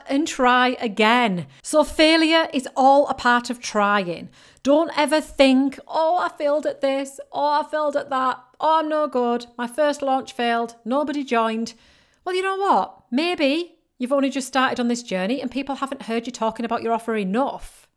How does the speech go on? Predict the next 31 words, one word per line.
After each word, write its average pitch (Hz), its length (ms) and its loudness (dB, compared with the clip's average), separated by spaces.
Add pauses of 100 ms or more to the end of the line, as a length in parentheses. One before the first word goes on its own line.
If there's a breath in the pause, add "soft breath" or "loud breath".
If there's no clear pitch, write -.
(160)
Most 269 360 -2
of 311 80 -4
the 311 240 -6
time, 240 180 4
it's - 160 -6
never 214 380 -2
about 226 260 -2
the 202 140 -6
offer. 190 260 -6
It's 170 300 -10
always 226 500 0
more 202 320 0
about 190 220 -4
the - 160 -14
connection 233 440 -4
piece, 233 460 -4
about 180 240 -4
being 165 180 -6
visible, 226 600 0 (280 loud breath)
about - 280 -4
having 208 240 -4
actual 196 340 -6
genuine 196 640 -2
conversations 233 720 -2
with 254 180 -2
people 196 440 -4
about 240 320 0
the 269 100 0
offer 196 420 0 (420 loud breath)
and 262 120 2
the 294 60 2